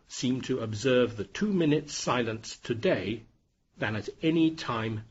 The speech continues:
I can remember. I wonder what people are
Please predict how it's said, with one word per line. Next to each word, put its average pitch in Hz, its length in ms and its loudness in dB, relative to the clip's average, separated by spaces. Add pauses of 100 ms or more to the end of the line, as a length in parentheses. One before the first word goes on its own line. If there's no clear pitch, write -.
(120)
I 113 120 0
can 123 300 -2
remember. 87 400 -8 (2750)
I 285 180 4
wonder 233 340 6
what 156 360 2
people 143 480 -2
are 123 260 0